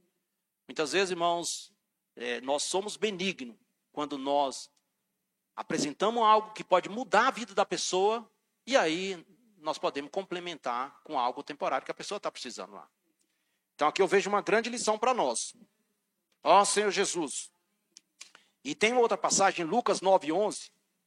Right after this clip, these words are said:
que eu gostaria de ler com os irmãos. Diz assim, "Mas as multidões, ao saberem, seguiram-no,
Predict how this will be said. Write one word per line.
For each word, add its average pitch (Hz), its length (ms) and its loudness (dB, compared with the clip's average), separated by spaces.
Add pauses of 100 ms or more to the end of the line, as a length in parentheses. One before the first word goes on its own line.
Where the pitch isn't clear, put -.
que - 60 -8
eu 147 40 -4
gostaria 139 340 -4
de 123 100 -12
ler 131 120 -8
com 123 100 -12
os 113 100 -16
irmãos. 127 520 -6 (4000)
Diz 127 160 -2
assim, 175 320 0 (1900)
"Mas 226 320 6
as 220 120 4
multidões, 226 760 0 (260)
ao 190 220 6
saberem, 196 920 4 (960)
seguiram-no, 202 1200 2